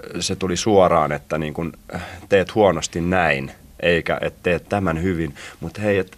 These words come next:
jotta sä voisit tehdä sen vielä paremmin, niin kokeiltaisiko tällaista juttua? Tai et sä oot jo nyt nopea, mutta vedetäänkö vielä vähän kyykkyä, et,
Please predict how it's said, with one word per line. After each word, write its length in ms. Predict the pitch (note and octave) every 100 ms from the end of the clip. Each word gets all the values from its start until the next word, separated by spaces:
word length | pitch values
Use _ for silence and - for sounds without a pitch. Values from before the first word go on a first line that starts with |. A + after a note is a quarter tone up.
| -
jotta 260 | G#2 G#2 A2
sä 140 | A2
voisit 220 | G#2+ A2 -
tehdä 160 | A2+
sen 180 | - A2 -
vielä 340 | E3 G2+ D2 -
paremmin, 520 | D2+ D#2+ D2 D2+ D2
niin 140 | D#2+ - - - - - - - - - -
kokeiltaisiko 600 | C3+ - G2 F#2+ E2+ -
tällaista 480 | - D#2+ D2 - - -
juttua? 360 | - - C#2+ - - -
Tai 140 | G2 G2
et 100 | G#2
sä 80 | G#2
oot 140 | F#2+
jo 80 | A2
nyt 260 | C3+ C3
nopea, 440 | A2+ G#2 G#2 E2+ D2+
mutta 320 | D2 - E2 - - - - G2+
vedetäänkö 460 | A2 G2+ F#2+ F#2 G2+
vielä 320 | B2+ F#2+ D2+
vähän 260 | D2 D2
kyykkyä, 560 | C#2+ D2+ C#2+ - D#2
et, 80 | C#2+